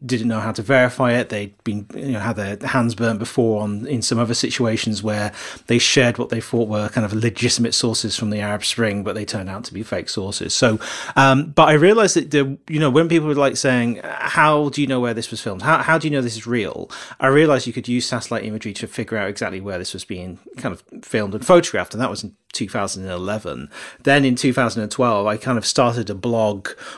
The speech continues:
more because, um, you know, my, my daughter had been born, my first child,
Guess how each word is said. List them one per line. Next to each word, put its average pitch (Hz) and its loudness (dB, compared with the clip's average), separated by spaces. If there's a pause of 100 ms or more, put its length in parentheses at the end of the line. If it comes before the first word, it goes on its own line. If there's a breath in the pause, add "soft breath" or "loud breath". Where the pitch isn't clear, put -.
more 165 8
because, 170 2
um, 127 0 (220)
you 175 -6
know, 135 2
my, 131 2
my 135 0
daughter 147 4
had 127 0
been 113 0
born, 110 -2
my 107 -4
first 113 -4
child, 113 0